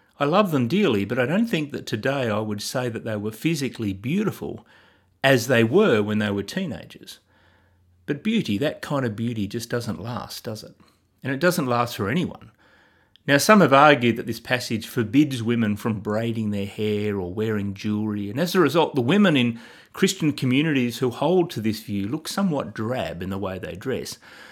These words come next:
This passage is not saying that. A, a close look at the original Greek reveals that there's no word "fine" in front of clothes. It literally says braided hair and the wearing of gold jewellery and clothes.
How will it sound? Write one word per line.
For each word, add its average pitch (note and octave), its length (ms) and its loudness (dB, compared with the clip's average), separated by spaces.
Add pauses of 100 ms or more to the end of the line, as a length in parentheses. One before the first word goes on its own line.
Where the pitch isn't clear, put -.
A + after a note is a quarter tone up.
(360)
This G#3 400 0
passage F3+ 540 0
is A#2 140 -2
not E3 240 -2
saying A#2 460 -6
that. - 260 -14
A, C#3 220 0
a D#3 40 -2
close - 400 0
look F#3 140 2
at C#3+ 80 -2
the C3 180 0
original C3 400 2
Greek B2 400 -2
reveals A#2+ 460 0
that - 100 -10
there's D3 240 -6
no B3 460 -2
word F2+ 400 -6
"fine" F#2 580 -4
in F2+ 100 -10
front G2+ 220 -8
of F2 140 -14
clothes. - 640 -8
It - 100 -4
literally D#3+ 380 -2
says A#2+ 280 -4
braided A2+ 640 -2
hair F#2+ 380 -6
and A#2+ 100 -4
the A2+ 60 -2
wearing B2+ 360 0
of G#2+ 160 -6
gold C3 380 0
jewellery G2 460 -4
and G#2+ 180 -6
clothes. - 540 -10